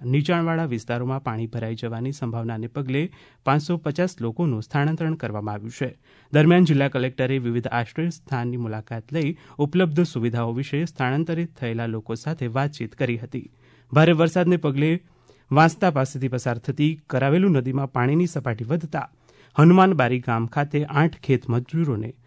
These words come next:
સુરક્ષિત રેસ્ક્યુ કરાયા હતા. ગણદેવીની વેગણિયા નદી પણ બે કાંઠે વહી, વહી રહી છે.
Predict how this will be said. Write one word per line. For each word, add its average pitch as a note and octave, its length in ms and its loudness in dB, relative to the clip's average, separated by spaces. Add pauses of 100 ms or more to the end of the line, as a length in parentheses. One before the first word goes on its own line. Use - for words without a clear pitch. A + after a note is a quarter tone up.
(200)
સુરક્ષિત E3+ 500 0
રેસ્ક્યુ D3 380 -2
કરાયા A#2 300 -4
હતા. A2+ 260 -8 (540)
ગણદેવીની E3+ 540 6
વેગણિયા C#3+ 720 0
નદી A#2 260 -2
પણ C3+ 380 -4
બે B2 300 -2
કાંઠે B2 300 -6
વહી, A#2+ 360 -2
વહી C3 240 -2
રહી G#2+ 180 -4
છે. - 280 -12